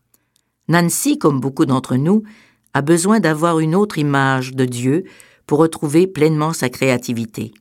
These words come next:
Pour beaucoup d'entre nous, élevés dans l'idée que l'argent est l'unique source de sécurité, dépendre de Dieu semble téméraire,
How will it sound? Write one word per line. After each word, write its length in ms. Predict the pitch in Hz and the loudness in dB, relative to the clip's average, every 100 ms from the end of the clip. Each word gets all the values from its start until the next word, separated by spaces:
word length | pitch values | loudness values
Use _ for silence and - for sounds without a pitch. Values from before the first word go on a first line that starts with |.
| _ _ _ _ _ _ | _ _ _ _ _ _
Pour 160 | 160 156 | 0 2
beaucoup 320 | 220 240 226 | 0 0 0
d'entre 320 | 160 151 135 | 0 0 -2
nous, 360 | 131 147 208 247 _ _ _ _ | 0 0 -2 -4 _ _ _ _
élevés 400 | 160 175 160 190 | 2 2 2 2
dans 160 | 151 143 | 2 0
l'idée 340 | 151 147 180 | -2 0 0
que 80 | 147 | 0
l'argent 480 | 131 131 135 151 - | -2 -2 -2 -4 -4
est 80 | 131 | -2
l'unique 340 | 135 170 151 | 0 0 -2
source 400 | - 165 135 - | -2 -4 -4 -4
de 260 | 123 131 127 | -6 -4 -4
sécurité, 760 | - 123 117 113 113 - 208 208 - _ _ _ _ | -2 -2 -2 -4 -4 0 0 -2 -16 _ _ _ _
dépendre 640 | 143 180 220 240 196 151 147 | -2 0 2 2 2 0 0
de 140 | 147 | 0
Dieu 400 | 127 135 196 220 - _ | -2 2 2 2 -6 _
semble 440 | - 165 156 143 143 | -2 0 2 0 2
téméraire, 800 | 180 151 139 143 139 113 - | 2 2 0 -2 -2 -6 -12